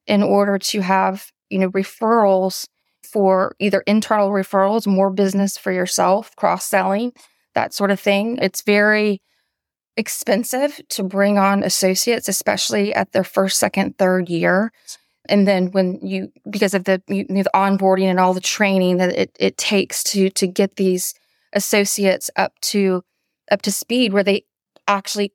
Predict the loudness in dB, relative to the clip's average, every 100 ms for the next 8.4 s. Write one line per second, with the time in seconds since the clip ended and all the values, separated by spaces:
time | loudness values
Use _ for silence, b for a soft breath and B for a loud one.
0 | -2 0 0 0 0 0 0 -4 -2 0
1 | 0 -2 _ _ _ _ -2 2 4 4
2 | 2 -2 -6 -10 0 2 4 2 0 0
3 | 0 2 0 0 0 0 0 0 -2 -6
4 | 0 0 0 -2 -6 -8 -6 -4 -2 -2
5 | -2 -2 0 2 0 -4 0 2 2 0
6 | -4 _ _ -8 -2 0 -2 -6 _ _
7 | -6 -6 -4 0 2 2 0 0 0 0
8 | -2 -4 -6